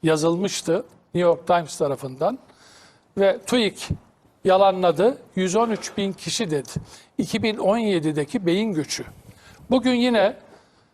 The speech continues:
gençliğimize sorun. Yüzde altmışı yurt dışında bizi kıskanıyorlar dediğimiz ve Sayın Sarı'nın mukayese ettiği o ülkelere gitmek için can atıyorlar.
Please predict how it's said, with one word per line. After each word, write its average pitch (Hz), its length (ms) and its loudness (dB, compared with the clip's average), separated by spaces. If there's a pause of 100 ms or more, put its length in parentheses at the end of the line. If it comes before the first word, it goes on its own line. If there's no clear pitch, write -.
(880)
gençliğimize 202 840 2
sorun. 220 440 2 (1500)
Yüzde 185 400 2
altmışı 214 720 0 (200)
yurt 220 280 -2
dışında 190 580 2 (800)
bizi 196 300 0
kıskanıyorlar 185 1160 2
dediğimiz 160 720 -2 (440)
ve 185 100 2
Sayın 190 300 2
Sarı'nın 190 480 2
mukayese 180 540 2
ettiği 165 540 0 (560)
o 247 160 2
ülkelere 175 580 2
gitmek 185 420 -4
için 220 340 -2
can 202 180 2
atıyorlar. 233 760 0